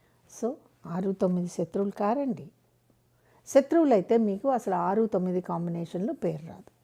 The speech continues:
గుర్తుపెట్టుకోండి. మీకు ఒక కాంబినేషన్లో పేరు వచ్చింది అంటే అది మీ date of birth డిసైడ్ చేస్తేనే వస్తుందండి. నేమ్ సెలెక్షన్ మనం చేసామనుకుంటాం, కాదు. సెలెక్ట్ అయిన నేమ్‌ని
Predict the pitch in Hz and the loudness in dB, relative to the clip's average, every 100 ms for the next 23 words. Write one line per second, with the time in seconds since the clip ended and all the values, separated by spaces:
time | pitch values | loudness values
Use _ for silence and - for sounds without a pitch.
0 | _ _ _ _ 202 - 160 156 - 175 | _ _ _ _ -14 -12 -16 -16 -18 -20
1 | 185 _ _ _ _ _ _ - _ _ | -20 _ _ _ _ _ _ -20 _ _
2 | 180 208 277 269 220 185 180 202 208 208 | 2 4 4 0 0 0 2 2 0 0
3 | 185 185 190 185 - 185 185 190 254 202 | -2 0 0 0 -2 -4 -4 -2 0 0
4 | 175 160 180 185 185 185 185 170 202 302 | 0 0 0 0 -2 -2 0 0 2 2
5 | 302 294 269 285 277 240 160 - 156 151 | 2 0 0 0 0 -2 -6 -10 -10 -8
6 | 156 165 _ - - _ 208 240 302 277 | -10 -14 _ -20 -20 _ 4 4 4 4
7 | 233 226 233 220 190 180 180 185 202 185 | 4 2 0 2 0 0 -2 0 -2 -2
8 | 160 160 160 165 156 - 202 247 320 269 | -6 -8 -6 -6 -6 0 2 2 2 -4
9 | 165 - _ _ _ _ _ _ _ _ | -6 -16 _ _ _ _ _ _ _ _
10 | _ _ _ _ - 220 214 294 - 349 | _ _ _ _ 0 6 6 6 6 4
11 | 330 277 233 208 190 170 170 190 247 | 6 6 4 2 0 -2 -2 -2 -4